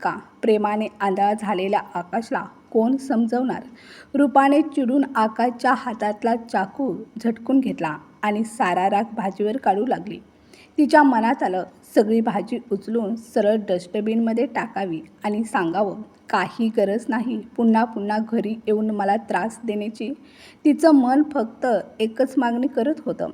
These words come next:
"आकाश लवकर ऑफिसला जावो आणि तिला शांतता मिळावी. हा सगळा त्रास का?" आकाशला ऑफिसला पाठवून ती घरातलं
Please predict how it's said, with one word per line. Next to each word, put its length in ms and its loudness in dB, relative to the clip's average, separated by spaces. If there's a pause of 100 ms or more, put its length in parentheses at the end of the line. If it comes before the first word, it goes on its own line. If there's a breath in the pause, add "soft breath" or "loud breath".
(640 soft breath)
"आकाश 480 4
लवकर 380 0 (120)
ऑफिसला 500 2
जावो 380 0 (320)
आणि 180 0 (120)
तिला 260 2
शांतता 540 -4
मिळावी. 400 -4 (280)
हा 120 2 (160)
सगळा 240 -2
त्रास 500 -2 (120)
का?" 200 -2 (640 loud breath)
आकाशला 520 6
ऑफिसला 600 0
पाठवून 520 0
ती 420 -4
घरातलं 540 2